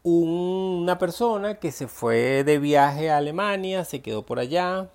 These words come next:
aprendió el alemán, ha vivido cinco Oktoberfest por allá, o, ah, cinco carnavales en Brasil,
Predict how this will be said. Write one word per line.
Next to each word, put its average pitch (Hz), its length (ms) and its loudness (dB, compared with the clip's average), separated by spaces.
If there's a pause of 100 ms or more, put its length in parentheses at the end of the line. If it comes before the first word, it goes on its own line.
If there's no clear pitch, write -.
(200)
aprendió 110 600 -6
el 131 100 -2
alemán, 185 600 -2 (720)
ha 120 140 -2
vivido 139 460 0
cinco 156 480 -4
Oktoberfest 131 760 -2
por 143 180 -2
allá, 131 420 -4 (360)
o, 87 600 -10 (240)
ah, 85 180 -10 (100)
cinco 110 380 -8
carnavales 98 540 -6
en 113 100 -10
Brasil, 110 920 -4